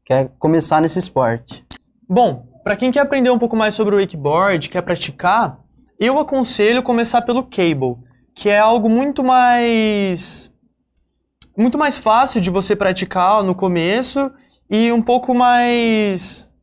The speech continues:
Speaker 2: como é que fala? É, tá.
Speaker 1: Acessível?
Speaker 2: É, é um pouco mais de lazer.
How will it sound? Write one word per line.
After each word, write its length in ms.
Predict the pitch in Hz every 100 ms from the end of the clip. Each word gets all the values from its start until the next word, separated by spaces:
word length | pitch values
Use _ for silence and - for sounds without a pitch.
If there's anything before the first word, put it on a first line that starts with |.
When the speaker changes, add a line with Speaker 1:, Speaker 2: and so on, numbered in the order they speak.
| _ _
Speaker 2:
como 140 | 196 202
é 20 |
que 80 | -
fala? 340 | - 175 -
É, 120 | 147
tá. 60 | 139 _ -
Speaker 1:
Acessível? 520 | 123 139 - 190 123 - _ _ _ _ _ _
Speaker 2:
É, 340 | 175 170 160 156
é 60 | 185
um 120 | 208
pouco 240 | 269 277
mais 320 | 262 247 254 208
de 100 | 233
lazer. 640 | 262 196 160 156 123 117